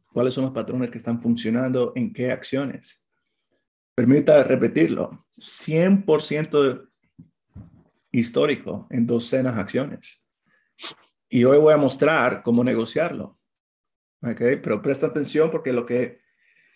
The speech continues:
no encontrarás estos movimientos relámpagos en acciones normales. Esto no lo vas a ver en Google o en Meta o en Netflix o en Microsoft o Nvidia.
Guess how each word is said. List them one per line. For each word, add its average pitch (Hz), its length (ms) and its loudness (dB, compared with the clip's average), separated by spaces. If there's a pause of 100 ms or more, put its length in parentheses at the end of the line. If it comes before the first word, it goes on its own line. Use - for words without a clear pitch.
(240)
no 135 260 0
encontrarás 147 640 0
estos 139 240 -8
movimientos 135 600 -4
relámpagos 120 960 -6 (720)
en 123 200 0
acciones 131 460 0
normales. 117 720 -4 (200)
Esto - 260 -8
no 135 120 0
lo 123 120 4
vas 127 160 2
a 123 100 0
ver 127 360 -2 (720)
en 110 200 -2
Google 113 580 -2 (180)
o 110 200 -2
en 104 120 4
Meta 113 400 0
o 90 120 -2
en 80 80 -4
Netflix - 800 -8 (380)
o 104 160 -4
en 101 100 2
Microsoft 110 920 -4
o - 160 -6
Nvidia. 107 500 -2